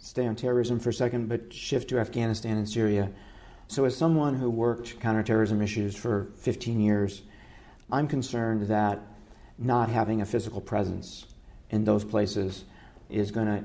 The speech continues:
increase the opportunity for Al-Qaeda in Afghanistan and isis in Syria to reappear. There's a lot of confusion out there about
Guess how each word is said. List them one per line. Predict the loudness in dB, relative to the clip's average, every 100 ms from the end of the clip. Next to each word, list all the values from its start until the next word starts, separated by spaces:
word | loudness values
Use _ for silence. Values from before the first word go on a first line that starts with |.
| -4
increase | -2 -2 2 0 2
the | -2
opportunity | 0 -2 0 0 2 0
for | -2 -4 -2
Al-Qaeda | -4 0 2 2
in | 2 0
Afghanistan | 0 -2 -2 -4 -6 -6 -4 -6
and | -6 -6
isis | -2 -2 -2 -4 -6
in |
Syria | -4 -2 0 -2
to | -4 -4
reappear. | -2 -2 0 0 0 -2 -8 -18 -20 -20 -20 -20
There's | -10
a | -4
lot | -2 -2
of |
confusion | -4 -4 -4 -4 -2
out | -4 -4
there | -2 -2
about | -2 -4 -4 -6